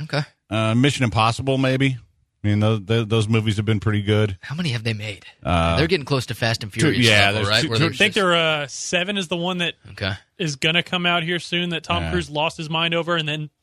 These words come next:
Speaker 3: eventually they got infected anyways.
Speaker 1: Oh, I forgot about that.
Speaker 2: Um, how about, uh, here's a good one for you. How about Star Trek?
Speaker 1: That's a great one.
Speaker 2: Yeah, I mean, they made a bunch of 'em.
Speaker 1: Mm-hmm.
Speaker 2: Yep, the Astros scoring runs here.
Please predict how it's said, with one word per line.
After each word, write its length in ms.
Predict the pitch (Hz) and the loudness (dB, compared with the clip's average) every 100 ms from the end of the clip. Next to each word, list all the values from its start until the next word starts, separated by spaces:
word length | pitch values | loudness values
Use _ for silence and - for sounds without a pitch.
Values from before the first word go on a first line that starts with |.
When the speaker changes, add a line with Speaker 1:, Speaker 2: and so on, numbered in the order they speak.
| _ | _
Speaker 3:
eventually 460 | 147 143 143 156 147 | 0 0 2 -2 -2
they 120 | 143 | 0
got 160 | 147 | 0
infected 400 | 143 - 151 - | -2 -4 -4 -2
anyways. 360 | 139 151 165 170 | -4 -4 -6 0
Speaker 1:
Oh, 40 | |
I 100 | 104 | 0
forgot 260 | 98 104 110 | 0 0 0
about 220 | 101 92 | 0 -4
that. 280 | - 90 85 | -4 -4 -2
Speaker 2:
Um, 800 | 92 95 95 92 92 92 90 92 - | 2 4 4 2 2 0 -2 -4 -8
how 60 | |
about, 380 | 117 131 123 - | -4 -2 -2 -2
uh, 520 | 120 113 107 101 98 95 104 113 | 0 2 2 2 0 -2 -10 -4
here's 160 | 143 | -4
a 60 | 165 | -2
good 140 | 104 | -2
one 140 | 85 80 | -2 -4
for 200 | 87 92 | -4 -4
you. 60 | |
How 40 | 131 | -4
about 140 | - | -8
Star 240 | - 139 143 | -8 -4 -4
Trek? 260 | - 80 - _ _ _ - - _ _ | -4 -6 -6 _ _ _ -20 -20 _ _
Speaker 1:
That's 200 | - - _ _ _ _ | -18 -18 _ _ _ _
a 80 | - | -10
great 240 | 104 117 143 | -2 -2 -2
one. 180 | - - _ - | -10 -20 _ -4
Speaker 2:
Yeah, 200 | 98 90 | -2 2
I 40 | |
mean, 120 | 104 104 | 2 2
they 60 | |
made 180 | 104 107 | 2 2
a 40 | 82 | 2
bunch 280 | 127 135 92 | 2 2 -2
of 120 | 76 | -4
'em. 80 | 92 | -2
Speaker 1:
Mm-hmm. 280 | 120 123 139 120 _ _ _ | -2 -2 -4 -6 _ _ _
Speaker 2:
Yep, 220 | 120 160 - | -2 -2 -2
the 80 | |
Astros 360 | 92 131 - 135 | -2 -2 -2 -6
scoring 280 | - 147 123 | -4 -4 -2
runs 220 | 117 147 | -2 -4
here. 120 | 156 | -6